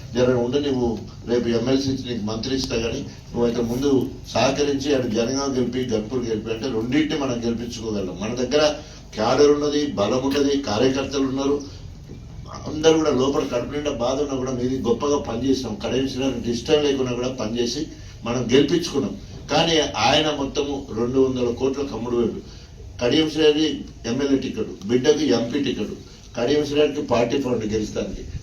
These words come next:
బిడ్డకు ఇరవై ఐదు కోట్ల పార్టీ ఫండ్, ఇరవై ఐదు సరిపోదని కేటీఆర్ దగ్గర పోతే ఆయన ఐదు ఇచ్చిండు,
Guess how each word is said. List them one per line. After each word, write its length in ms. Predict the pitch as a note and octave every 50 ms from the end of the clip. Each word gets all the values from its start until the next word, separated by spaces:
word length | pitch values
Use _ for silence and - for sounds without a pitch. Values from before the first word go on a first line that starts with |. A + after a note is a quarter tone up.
| - -
బిడ్డకు 360 | A#2+ C3 C3+ D#3 D#3 - -
ఇరవై 260 | D#3 C#3 C3 C3+ C#3 C#3
ఐదు 160 | C3+ C3 B2
కోట్ల 220 | C3 C3 B2+ B2
పార్టీ 380 | A2+ - A#2 A2+ A2 - A#2+ A2
ఫండ్, 260 | G#2+ A2 G2 F#2+ F#2 E2+ - - - - - -
ఇరవై 260 | A#2 B2 C3 C#3+ D3+
ఐదు 240 | D3+ D3+ D3 C#3+ C#3
సరిపోదని 520 | C#3 C3+ B2+ C3+ C#3+ D3 D3 D3+ D3 C#3+
కేటీఆర్ 400 | C#3 C#3 C3+ C3+ C#3+ D3 C#3+ C#3
దగ్గర 240 | C3+ C3+ B2+ C#3 C#3
పోతే 180 | C#3 C3 - G#2
ఆయన 260 | G2+ G2+ A#2 B2+ C3+
ఐదు 260 | C3 B2 A#2 A2 G#2+
ఇచ్చిండు, 360 | G#2+ - - - G2 F2+ F2